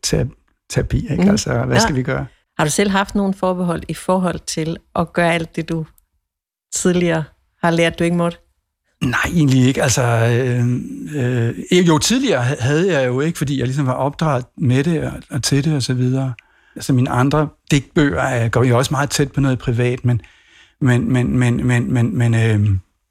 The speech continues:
Speaker 1: men er ikke tematisk på den her måde med, øh, øh,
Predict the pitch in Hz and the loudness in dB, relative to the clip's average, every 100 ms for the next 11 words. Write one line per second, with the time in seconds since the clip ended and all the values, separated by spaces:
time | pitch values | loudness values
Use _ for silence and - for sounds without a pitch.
0 | _ - _ _ _ _ _ _ _ 285 | _ -20 _ _ _ _ _ _ _ -4
1 | - 135 123 131 - 139 120 127 151 - | 2 2 4 2 0 2 2 2 0 -2
2 | - 120 123 120 110 104 110 113 104 110 | -2 -2 0 0 0 0 0 0 -2 -4
3 | 113 110 - - - - - | -6 -6 -8 -12 -12 -8 -8